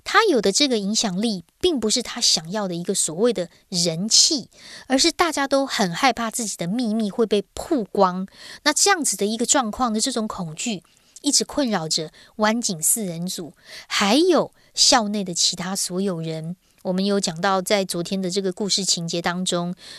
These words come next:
哦，有人纷纷跳出来啊，说这个八卦城市如何影响他们的生活啊。有一个女生呢，还企图自杀等等之类的。所以同样我们在这个第二段的第二句，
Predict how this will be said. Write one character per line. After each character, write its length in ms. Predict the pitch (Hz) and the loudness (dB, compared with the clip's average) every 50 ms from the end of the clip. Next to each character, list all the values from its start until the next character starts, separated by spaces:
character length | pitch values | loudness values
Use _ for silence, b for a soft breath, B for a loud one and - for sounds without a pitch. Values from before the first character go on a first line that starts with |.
| B - | B -2
哦， 140 | 240 226 | -2 0
有 140 | 220 214 196 | 2 4 4
人 140 | 196 202 220 | 4 4 2
纷 160 | 220 269 262 | 2 0 0
纷 140 | 247 269 269 | 0 -2 -2
跳 220 | 262 - 302 254 | 0 0 0 0
出 180 | 247 - - 240 | 0 -2 -4 -2
来 240 | 233 208 196 196 202 | -2 -2 0 0 0
啊， 220 | 208 208 202 190 B B B B | 0 0 0 -2 B B B B
说 160 | B - 254 | B -2 0
这 140 | 269 - 285 | 0 0 0
个 80 | 254 247 | -2 -2
八 180 | - 247 233 | 0 0 0
卦 200 | 254 - 262 240 | 4 4 4 4
城 200 | 226 - - 208 | 4 2 0 2
市 200 | 208 - - 247 | 4 4 4 2
如 120 | 220 214 220 | 0 -2 -2
何 140 | 202 226 220 | 0 0 0
影 140 | 220 240 | 0 0
响 180 | 240 - 226 196 | -2 -2 -2 -2
他 140 | - 240 247 | -2 -4 -2
们 80 | 226 | -2
的 40 | 233 | 0
生 280 | 240 - - 226 226 226 | 0 0 0 -2 -4 -6
活 200 | - - 190 190 | -6 -6 -4 -2
啊。 220 | 190 190 190 196 B B B B B - | -2 -2 -2 -4 B B B B B -2
有 120 | - 226 | 0 2
一 20 | 247 | 2
个 120 | 262 285 | 2 2
女 160 | 269 226 196 | 2 2 2
生 200 | 185 - 240 240 | 4 2 2 2
呢， 120 | 240 220 202 | 0 -2 0
还 120 | 190 214 | -2 0
企 220 | - - - - | 2 4 4 4
图 160 | 226 - 202 208 | 2 0 -4 -2
自 240 | - - 254 226 | 0 0 0 2
杀 300 | 196 - - 214 196 202 | 2 2 2 2 0 -2
等 200 | 208 - 185 180 | -2 -2 -4 -2
等 160 | 202 226 202 170 | -2 -2 0 0
之 200 | - - 180 185 | 0 0 0 -2
类 180 | 208 202 165 | -4 -4 -6
的。 220 | 156 - - - - _ _ B B B B B B | -8 -12 -16 -18 -20 _ _ B B B B B B
所 160 | - - 339 | 4 6 6
以 40 | 349 | 6
同 180 | - 247 277 330 | 6 4 2 4
样 100 | 359 339 | 4 4
我 100 | 247 196 | 4 4
们 140 | 180 185 | 2 2
在 280 | 196 - 233 220 202 196 B B B B B | 4 4 4 4 2 0 B B B B B
这 120 | - - 247 | 0 2 2
个 120 | - 202 | 2 2
第 180 | - 285 285 269 | 4 4 6 6
二 80 | 254 | 4
段 180 | 240 - 254 226 | 4 2 2 2
的 80 | 185 | 0
第 200 | 180 - - 226 | -2 -4 -4 -4
二 240 | 233 - 349 339 277 | 2 2 4 4 4
句， 340 | 208 - - 254 208 170 - | 0 -2 -4 -4 -6 -6 -10